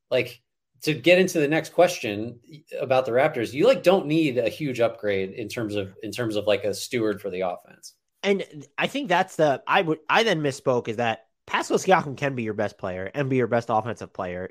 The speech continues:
Speaker 2: You need a more dynamic sidekick next to him, whether it's an
Speaker 1: Sure.
Speaker 2: equal,
Speaker 1: However
Speaker 2: an
Speaker 1: you wanna
Speaker 2: inferior.
Speaker 1: phrase it.
Speaker 2: Yeah.
Speaker 1: I, yeah, I, I, I, let's, let's do the next one 'cause this ties into kind of what we're talking about.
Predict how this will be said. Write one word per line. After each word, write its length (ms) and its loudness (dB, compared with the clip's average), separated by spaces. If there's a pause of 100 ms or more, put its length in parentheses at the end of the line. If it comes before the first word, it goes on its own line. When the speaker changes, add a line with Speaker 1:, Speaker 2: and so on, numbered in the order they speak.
Speaker 2:
You 140 -4
need 180 2
a 60 2
more 220 4
dynamic 540 0
sidekick 480 -4
next 240 -12
to 80 -18
him, 300 -20
whether 220 2
it's 100 -6
an 60 -4
Speaker 1:
Sure. 200 2
Speaker 2:
equal, 140 2
Speaker 1:
However 240 8
Speaker 2:
an 60 4
Speaker 1:
you 80 4
wanna 180 4
Speaker 2:
inferior. 240 2
Speaker 1:
phrase 80 -6
it. 120 -2 (180)
Speaker 2:
Yeah. 100 -8
Speaker 1:
I, 140 -14
yeah, 220 6
I, 160 2
I, 400 0
I, 20 0 (140)
let's, 220 4
let's 440 0
do 100 -2
the 80 2
next 200 0
one 120 -4
'cause 140 -2
this 180 -2
ties 300 2
into 420 0
kind 120 -6
of 60 -2
what 100 -2
we're 100 -6
talking 320 -6
about. 320 -12